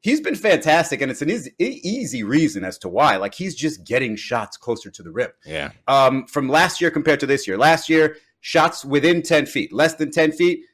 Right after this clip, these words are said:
Speaker 1: uh, fifty-six point eight of his shots came from ten, uh, inside of ten feet. This year, it's seventy-one percent so far. That's a huge difference.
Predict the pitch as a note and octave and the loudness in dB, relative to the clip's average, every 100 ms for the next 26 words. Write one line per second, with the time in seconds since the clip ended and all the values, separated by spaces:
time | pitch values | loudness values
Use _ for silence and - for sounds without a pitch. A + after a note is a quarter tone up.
0 | _ C3 B2+ - F#3+ F3+ D#3 E3 - D#3+ | _ 0 0 0 -2 -2 -6 -8 -4 -4
1 | B2+ C#3+ B2+ C3 - A#2 G2 - A2+ - | -2 -2 -2 -4 -2 -2 -2 -4 -6 -6
2 | G#2+ G2+ - - A2+ - G#2 G2 A2+ A2 | -6 -8 -10 -4 -4 -2 -2 0 -2 -2
3 | A2+ G2+ - F#2 - G#2+ - _ - D3 | -2 -2 -6 -8 -8 -12 -12 _ -6 -4
4 | D3+ F3 D#3+ - - D#3 D#3+ D3+ C#3+ D3 | 0 0 0 -4 -2 0 2 0 0 -2
5 | C#3+ F#2+ - F#2 - - - G#2 - D#4 | -4 -14 -12 -12 -12 -16 -8 -6 -4 -4
6 | F4 F#4 - - - - | -4 -4 -6 -6 -10 -12